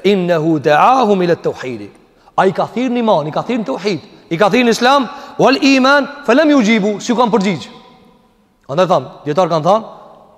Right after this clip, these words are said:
një prej mendimeve është se ka pranuar Islamin, fshehtazi, dhe mendimi i dytë, që e për-, përkrajnë shumë prej muslimane, që është Sheikhu Islam Taymije, dietarëve, se ky s'ka, s'ka musliman. Dhe ka vazhduar më kanë jo musliman. Pse se ka shkarkuar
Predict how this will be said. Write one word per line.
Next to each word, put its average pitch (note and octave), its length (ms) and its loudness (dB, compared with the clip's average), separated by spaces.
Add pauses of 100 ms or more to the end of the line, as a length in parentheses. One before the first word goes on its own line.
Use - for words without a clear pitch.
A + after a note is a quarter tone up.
(880)
një E3+ 260 -2
prej F3+ 120 -2
mendimeve G3 360 0
është G#3+ 40 0
se G3 140 -2
ka F#3+ 80 0
pranuar G3 180 0
Islamin, F3 400 -2 (140)
fshehtazi, C#3 520 -4 (420)
dhe D3 100 -6
mendimi F3+ 320 -4
i F3+ 40 -4
dytë, F3 400 -8
që C#3+ 220 -12
e C#3 40 -12
për-, D3 220 -6
përkrajnë D#3 320 -2
shumë G#3 160 -6 (240)
prej D#3 140 -6
muslimane, E3+ 480 -4 (200)
që D3+ 140 -2
është D#3 100 -4
Sheikhu D3+ 220 -6
Islam D3 180 -8
Taymije, F3+ 300 -4 (240)
dietarëve, G#3+ 420 0 (300)
se E3+ 100 -12
ky G3 120 -6
s'ka, G#3 280 -6
s'ka G#3 240 -6
musliman. A3 360 -8 (360)
Dhe F3 120 -4 (360)
ka G#3 140 0
vazhduar A3 260 2
më A3+ 100 -6
kanë A#3+ 180 0
jo A#3+ 80 2
musliman. A3 420 -2 (360)
Pse B3 180 -4
se C4+ 140 -2
ka C4+ 120 0
shkarkuar B3 400 0